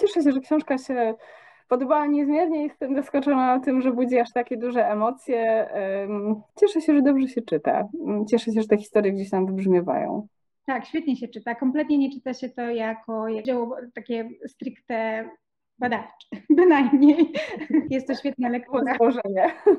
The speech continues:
Speaker 1: <laughs> Cieszę się, że się udało.
Speaker 2: Więc raz jeszcze bardzo wam, e, bardzo dziękuję za udział, bardzo dziękuję wam za, e, słuchanie nas. Em, no i jak zawsze, jak, jak, jak zawsze po programie zachęcam was do lektury.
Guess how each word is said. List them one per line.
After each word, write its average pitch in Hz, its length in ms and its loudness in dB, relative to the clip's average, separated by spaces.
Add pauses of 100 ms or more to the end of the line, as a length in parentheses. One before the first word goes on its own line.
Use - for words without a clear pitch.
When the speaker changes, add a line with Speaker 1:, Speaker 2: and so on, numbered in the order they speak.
(140)
Speaker 1:
<laughs> - 500 -12
Cieszę 269 160 -4
się, 240 240 -4
że 233 60 -12
się 262 180 -6
udało. 175 380 2 (160)
Speaker 2:
Więc 277 140 -2
raz 294 180 2
jeszcze 269 220 -4
bardzo 262 300 -4
wam, 240 320 -2
e, 226 280 -4
bardzo 240 260 -4
dziękuję 233 640 -4
za 214 100 -8
udział, 285 300 0
bardzo 233 260 -6
dziękuję 233 440 -4
wam 247 400 0 (140)
za, 220 440 -8
e, 233 320 -8
słuchanie 254 580 -2
nas. 302 520 -4 (440)
Em, 233 360 -2
no 403 100 0
i 415 60 -4
jak 302 200 -2
zawsze, 254 520 -2
jak, 233 220 -6 (140)
jak, 233 220 -10
jak 220 200 -8
zawsze 214 240 -10
po 233 100 -12
programie 233 580 -4
zachęcam 226 480 -6
was 214 160 -10
do 214 80 -10
lektury. 220 520 -12